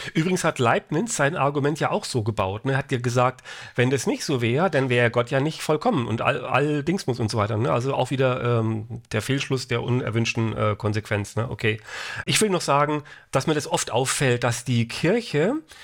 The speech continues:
auch so die Päpste und was sie so für Reden halten, im Grunde gar nicht von Liebe reden, sondern eher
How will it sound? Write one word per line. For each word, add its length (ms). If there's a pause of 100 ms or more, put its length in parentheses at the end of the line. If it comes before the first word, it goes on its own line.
(240)
auch 180
so 440
die 100
Päpste 580
und 80
was 120
sie 80
so 140
für 180
Reden 300
halten, 440 (540)
im 220
Grunde 300
gar 180
nicht 160
von 160
Liebe 360
reden, 500
sondern 360
eher 480